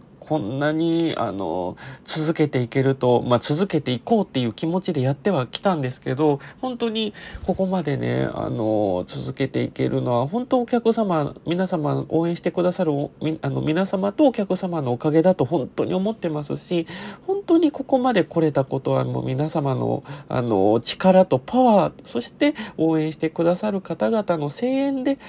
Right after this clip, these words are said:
やってこれました。本当にありがとうございます。もう本当に五年間ってあっという間だなって思うんですけど、でもやっぱり色々と、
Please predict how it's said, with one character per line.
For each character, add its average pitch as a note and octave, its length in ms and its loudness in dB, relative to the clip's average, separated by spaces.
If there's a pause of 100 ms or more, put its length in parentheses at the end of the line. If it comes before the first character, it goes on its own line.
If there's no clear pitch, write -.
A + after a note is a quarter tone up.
(160)
や C#3 140 2
っ C#3+ 40 0
て C#3+ 140 -2
こ C#3 140 -2
れ C#3+ 100 2
ま F3+ 220 -2
し G#3+ 60 -16
た。 A#3 100 -2
本 E4+ 280 6 (100)
当 F#4 100 10
に E4+ 140 10
あ C#4+ 80 8
り C4 80 4
が A#3+ 100 2
と F3 120 2
う D3+ 40 6
ご D3+ 120 -2
ざ D#3 140 -6
い D#3 60 -6
ま E3+ 160 -4
す。 - 220 4 (540)
も D#3 680 2
う - 40 -16
本 F3 200 -6
当 G3+ 120 0
に F3 140 2
五 C#3+ 180 4
年 G#3 240 2
間 D3+ 300 0
っ - 20 -6
て C#3+ 120 -4
あ D3 120 0
っ D3+ 60 -6 (120)
と A3 100 0
い A3+ 100 2
う A#3+ 100 0
間 B3 160 0
だ A#3+ 160 0
な A#3+ 260 -2
っ - 20 -6
て - 240 -4
思 E3+ 360 2
う G3+ 40 2
ん F3 40 -2
で E3 100 0
す - 120 -10
け E3+ 140 0
ど、 F#3+ 140 4
で G3+ 80 2
も E3 240 2 (260)
や D#3 60 -4
っ D3 40 -4
ぱ A3+ 180 4
り F#3+ 180 6
色 F3 240 6
々 E3+ 160 4
と、 E3+ 400 2